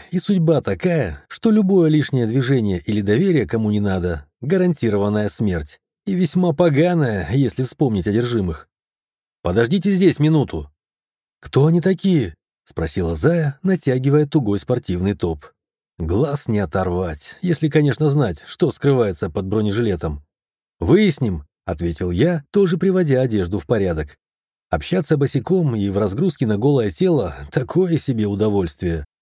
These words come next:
Не теряя времени, я полностью облачился в противоосколочную форму, дополнив её бронепластинами. Чёрт его знает, спасёт ли это от выстрелов странных палок на браслетах бородачей, но лучше не рисковать. Открыв дверь,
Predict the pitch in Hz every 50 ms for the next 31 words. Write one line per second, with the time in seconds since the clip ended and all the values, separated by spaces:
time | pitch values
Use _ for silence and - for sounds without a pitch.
0 | _ _ _ _ _ _ _ - 85 85 101 156 147 - 147 139 120 110 101 95
1 | 87 87 110 165 175 165 156 147 147 143 139 - _ _ _ - - 156 160 -
2 | - 175 196 196 185 170 - - 190 180 170 175 165 147 - 147 135 110 - 110
3 | 90 - - 104 - 107 110 107 104 - - 113 98 90 85 - 95 87 85 -
4 | - 175 175 160 170 175 156 - _ _ _ _ - 80 85 82 - - 180 196
5 | 190 185 170 - 180 185 160 120 110 104 95 101 101 101 92 - 110 107 - -
6 | - 104 90 85 85 87 85 78 - _ _ _ _ _ _ _ _ - - -
7 | - 180 185 170 151 - 135 123 120 117 110 98 107 113 107 101 90 82 78 -
8 | - - - - - 208 196 - - 226 202 - 170 175 156 139 143 135 120 104
9 | 117 185 208 160 - - 120 110 95 85 - - - - 196 190 185 180 180 185
10 | - - - 139 131 123 123 117 - 131 123 117 139 143 - - 117 101 92 104
11 | 98 104 110 113 110 113 127 120 - - 107 90 80 78 - _ _ _ _ 95
12 | 92 90 87 85 87 104 175 196 170 - - - 180 160 139 120 113 104 104 101
13 | - - - 117 104 95 90 85 82 - - _ _ _ _ _ _ _ _ _
14 | _ _ _ _ _ _ _ _ _ _ - 78 76 - 87 95 92 85 87 117
15 | 170 170 123 78